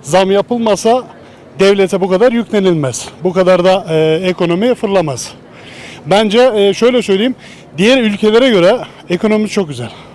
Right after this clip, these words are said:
Bence çok güzel. Fırsatçılar bunu, e, üst seviyeye çektiği için,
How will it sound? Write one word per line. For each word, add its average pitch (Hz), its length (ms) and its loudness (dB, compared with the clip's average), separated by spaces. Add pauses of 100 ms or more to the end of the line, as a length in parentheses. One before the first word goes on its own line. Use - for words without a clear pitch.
(640)
Bence 240 260 0
çok 214 220 -2
güzel. 127 240 -8 (1200)
Fırsatçılar 247 880 2
bunu, 220 380 0
e, 190 400 2
üst 240 200 -2
seviyeye 214 300 2
çektiği 220 380 -2
için, 226 300 -4